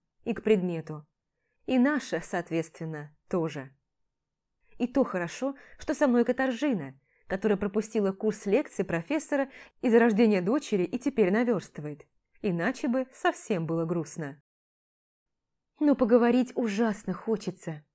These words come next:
Жаль, что времени на это совершенно нет. После многообещающей беседы с Волком я прибежала на практикум по медитации, необходимый для того, чтобы научиться контролировать выброс магии. Затем, тоже бегом, сюда.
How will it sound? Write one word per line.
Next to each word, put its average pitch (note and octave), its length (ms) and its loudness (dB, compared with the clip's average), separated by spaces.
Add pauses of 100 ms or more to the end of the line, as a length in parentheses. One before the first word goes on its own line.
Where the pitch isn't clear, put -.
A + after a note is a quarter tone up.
(380)
Жаль, A3+ 240 6
что B3 180 0
времени A3 380 2
на F#3+ 160 0
это F3+ 120 -6
совершенно F#3+ 600 -4
нет. F#3+ 320 -4 (880)
После A3 240 -2
многообещающей G#3 760 0
беседы G3 400 0
с F#3+ 140 -6
Волком G3 440 0 (360)
я G#3+ 140 2
прибежала G#3+ 440 0
на G#3 140 0
практикум A3 500 -4
по G3 60 -6
медитации, F#3 840 -4 (260)
необходимый G#3 540 2
для F#3 120 -2
того, A3 160 -2
чтобы A3 240 -2
научиться G3 400 -2
контролировать A3+ 680 2 (200)
выброс G#3+ 380 4
магии. D#3 540 -2 (440)
Затем, G#3+ 560 2
тоже G3+ 280 6
бегом, F#3+ 420 4 (220)
сюда. G3+ 520 0